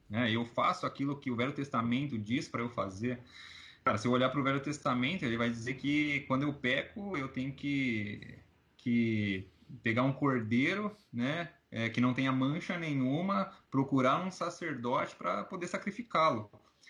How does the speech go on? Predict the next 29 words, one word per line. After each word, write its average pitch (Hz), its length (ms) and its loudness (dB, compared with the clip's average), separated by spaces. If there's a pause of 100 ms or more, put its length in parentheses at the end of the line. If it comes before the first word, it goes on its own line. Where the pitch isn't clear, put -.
(340)
Né? 127 400 -2
E 117 800 0 (260)
eu 139 160 2
não, 160 200 -4 (120)
não 131 240 0
sigo 120 420 2
isso. - 320 -6 (160)
Não 135 220 -4
dá, 113 360 0 (260)
não 131 120 0
sigo 107 360 0
isso. - 280 -12 (300)
Na 113 80 0
verdade, 135 880 2
quando, 135 260 -2
uh, 113 960 -4
a 110 60 0
gente 120 180 2
olha 120 140 4
pra 120 160 2
Bíblia, 117 460 0
a 104 40 0
gente 110 220 -4
precisa 117 320 -6
entender 131 580 2
que 143 460 2
a 123 80 0
Bíblia, 131 340 2
ela, 147 300 2